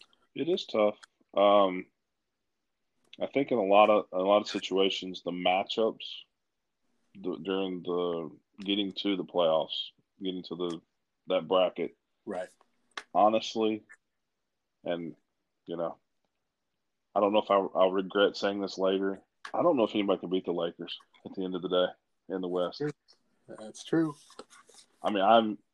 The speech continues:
Speaker 1: I'm not a Lakers fan. I know you are. I'm not a
Speaker 2: Yeah.
Speaker 1: Lakers fan per se,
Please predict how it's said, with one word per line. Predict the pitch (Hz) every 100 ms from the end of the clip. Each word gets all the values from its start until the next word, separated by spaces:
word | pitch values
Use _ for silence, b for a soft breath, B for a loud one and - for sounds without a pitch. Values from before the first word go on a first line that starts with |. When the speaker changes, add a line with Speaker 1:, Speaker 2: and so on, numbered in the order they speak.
| _ _ _ _ _ -
Speaker 1:
I'm | 95 95
not | 95 98
a |
Lakers | 104 104 -
fan. | - 98
I | 95
know | 90
you | 95 107
are. | 90 90 _ -
I'm | 90 95
not | 110 120 76
a |
Speaker 2:
Yeah. | 95
Speaker 1:
Lakers | 101 95 95 -
fan | 92 90
per | 85 92
se, | - 92 82